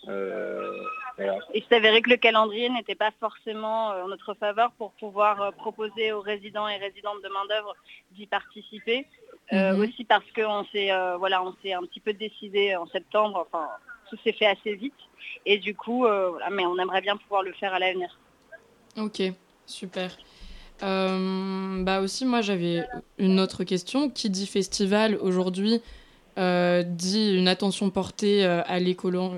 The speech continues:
Speaker 3: à l'écologie ou aussi au sentiment de sécurité, euh, du côté des femmes ou même de la communauté queer. Est-ce que, au niveau de votre organisation, il y a une attention qui a été portée, euh, là-dessus, des dispositifs mis en place, euh,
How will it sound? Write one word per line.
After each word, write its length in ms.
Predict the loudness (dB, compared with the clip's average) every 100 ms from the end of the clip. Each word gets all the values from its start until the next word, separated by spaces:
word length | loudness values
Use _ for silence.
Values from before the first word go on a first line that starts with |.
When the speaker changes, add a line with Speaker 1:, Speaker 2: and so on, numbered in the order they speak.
| -2
Speaker 3:
à 100 | -2
l'écologie 680 | 0 0 0 2 2 0 -2 -18 -6
ou 80 | 2
aussi 220 | 2 4
au 60 | 0
sentiment 380 | 0 0 2 2
de 60 |
sécurité, 800 | 2 -4 -2 0 0 2 4 6
euh, 220 | 4 2 -4 -12 -20 -4
du 160 | -2 0
côté 280 | 0 0
des 140 | 2 2
femmes 340 | 2 2 4
ou 40 | 4
même 180 | 4 2
de 80 |
la 120 | 0 -2
communauté 520 | -2 -2 -2 -4 -6
queer. 280 | -2 -2 -2 -6 -18 -18 -4
Est-ce 240 | 0 0 -2
que, 300 | 2 6 6
au 100 | 6
niveau 240 | 2 0
de 60 | 0
votre 240 | -2 0
organisation, 600 | 0 2 2 4 2 4
il 40 | 4
y 40 |
a 20 |
une 100 | 4
attention 340 | 2 0 -2 0
qui 60 |
a 40 | 0
été 160 | 0
portée, 480 | -2 -2 -8 0 2
euh, 120 | 2 0 -8 -20 -14 -2
là-dessus, 640 | 2 2 0 0 0 2
des 100 | 2
dispositifs 720 | 0 -2 -2 0 -2 -6 -2
mis 160 | 2 2
en 140 | 2
place, 540 | 0 0 2 0 -2 -6
euh, 300 | -6 -4